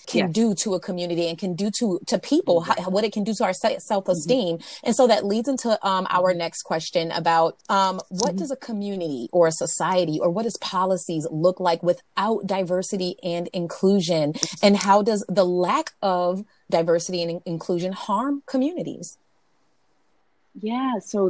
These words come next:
Speaker 2: this is so good. And I love the way you weave that in there because here's the thing. When we lack diversity inclusion in our government,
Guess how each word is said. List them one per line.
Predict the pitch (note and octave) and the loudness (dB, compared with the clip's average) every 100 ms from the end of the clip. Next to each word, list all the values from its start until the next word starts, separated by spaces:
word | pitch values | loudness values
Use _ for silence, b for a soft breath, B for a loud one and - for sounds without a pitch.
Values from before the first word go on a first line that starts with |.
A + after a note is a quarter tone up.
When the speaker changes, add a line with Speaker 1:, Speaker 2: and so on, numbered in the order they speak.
| E3 G#3 | 2 4
Speaker 2:
this | C4+ - G3+ | 4 2 0
is | G3+ | -2
so | - - F3 F3 | -2 0 2 0
good. | - D3 C#3+ C#3 | 0 0 2 0
And | C#3 | 0
I | C#3+ | 0
love | D#3+ D#3 | 0 0
the | C#3+ | -2
way | D3 | -2
you | C3+ | -2
weave | C3+ D#3 E3+ | -2 0 0
that | C#3+ C#3 | -2 0
in | D3 D3+ | 0 0
there | C3+ | -2
because | B2+ C#3+ D#3 C#3 b b - | -4 -6 -4 -6 b b 0
here's | E4+ B3 | 0 0
the | D3 | -6
thing. | - C3 - _ B B B - | -4 -6 -6 _ B B B -4
When | F#3 F3+ | -2 2
we | G#3 C#4 B3+ | 2 2 2
lack | G3 E3+ E3 - - | 0 0 -2 -4 -14
diversity | D#3+ D3+ C#3+ D3+ - D#3 D3+ - | -8 -8 -6 -10 -8 -8 -8 -4
inclusion | D3 - D#3+ D#3 C#3+ C3 - | -6 -4 -4 -2 -4 -6 -6
in | F3+ F3 | -6 -6
our | C#3+ C#3+ C#3 | -6 -8 -10
government, | - C#3+ E3 F3 A3+ D#4 - | -10 -8 -4 0 2 0 -6